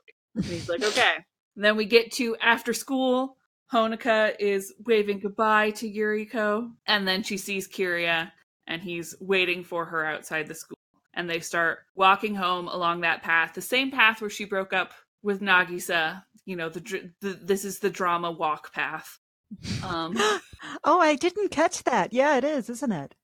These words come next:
Speaker 1: Yeah, it's the same path where they had that fight. In that episode, they had that fight. <laughs>
Speaker 2: And, like, right, a-, at the moment, it seems like it's just gonna be a nice, sort of pleasant conversation.
Speaker 1: Yeah, they start talking, you know, and he's like,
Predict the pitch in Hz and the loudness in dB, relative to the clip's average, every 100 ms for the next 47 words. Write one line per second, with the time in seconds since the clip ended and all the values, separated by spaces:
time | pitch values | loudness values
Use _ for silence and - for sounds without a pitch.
0 | _ 247 220 196 233 269 262 254 240 247 | _ 6 6 6 0 0 2 6 4 4
1 | 226 226 226 208 202 - 233 190 - 185 | 0 6 6 8 4 6 6 6 2 0
2 | 180 185 190 190 190 _ 180 196 180 170 | 2 2 0 -6 -8 _ -6 -2 0 0
3 | - 202 156 - _ _ _ - 277 - | 0 2 2 -2 _ _ _ -8 -8 -8
4 | - 277 - - 226 240 269 262 233 240 | -12 -14 -14 -2 4 6 6 2 -2 4
5 | 320 - 226 - 240 226 254 302 359 254 | 4 6 4 4 4 4 4 4 4 2
6 | 240 233 220 220 190 175 - 185 - 175 | 0 -2 -2 -2 -4 -6 -6 -6 -4 -4
7 | 151 151 160 185 190 190 - 196 - 202 | -4 -4 -2 0 2 2 0 -10 -4 2
8 | 185 160 - - - - - 151 160 170 | 2 0 -8 -14 -14 -6 2 4 4 2
9 | 160 - 151 147 160 - 143 143 - 156 | 0 -2 -2 0 0 0 0 0 0 0
10 | 143 143 143 151 - - _ - 226 254 | 2 2 2 2 -2 -14 _ -10 -2 4
11 | 220 175 175 214 214 - 226 190 196 190 | 6 4 2 0 -2 2 0 2 4 4
12 | 190 180 180 180 180 175 - - 214 185 | 4 -2 -4 -4 -6 -10 -18 -14 -8 -4
13 | 165 160 160 180 _ - 185 175 196 180 | -4 -4 -6 -8 _ -10 -6 -6 -6 -8
14 | 180 175 175 175 | -6 -6 -6 -8